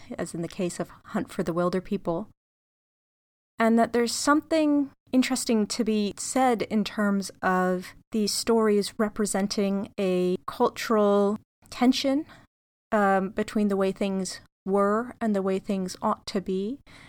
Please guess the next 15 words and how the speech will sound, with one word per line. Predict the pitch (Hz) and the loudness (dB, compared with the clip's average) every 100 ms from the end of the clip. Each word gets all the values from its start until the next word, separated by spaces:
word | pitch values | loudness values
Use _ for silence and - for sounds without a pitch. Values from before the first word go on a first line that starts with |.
| - - | -20 -8
um, | 208 180 180 - - 247 _ - - | -4 -2 -2 -4 -8 -12 _ -12 -4
and | 196 | -2
the | 190 | 0
way | 196 | 0
that | 196 - | 0 -2
this | 202 196 - - - _ _ _ _ _ _ _ _ _ _ _ _ - | 0 -2 -4 -10 -18 _ _ _ _ _ _ _ _ _ _ _ _ -14
shows | - 214 208 | -2 0 0
itself | - - - 185 185 - - | -2 -6 0 0 -2 -10 -8
in | 196 185 180 180 180 - _ _ _ - | -4 -2 -2 -4 -8 -16 _ _ _ -8
the | 196 185 | -6 -4
desire | 185 196 185 185 196 | -2 0 2 2 0
of | - 202 185 | -2 -4 -4
these | - 185 175 - | -4 -2 -4 -8
young | - 196 185 185 | -6 -2 -2 -4
protagonists | - - - 180 185 185 208 - - - | -6 -8 -4 -4 -2 -4 -6 -8 -10 -12